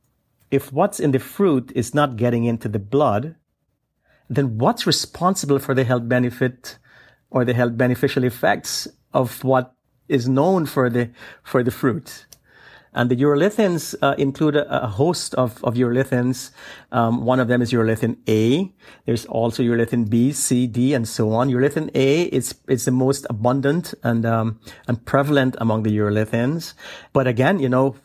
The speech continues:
if you do not have the microbes which are, are able to do that conversion,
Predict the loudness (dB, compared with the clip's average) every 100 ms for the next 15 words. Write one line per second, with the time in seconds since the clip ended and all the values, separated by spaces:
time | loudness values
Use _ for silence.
0 | _ -2 -2 0 -2 0 0 2 0 0
1 | 0 0 0 0 0 2 0 0 0 0
2 | 0 -4 -2 -2 -2 -2 0 0 -2 _
3 | _ -2 0 0 0 -2 -2 -4 -2 -2
4 | -2 2 2 2 0 0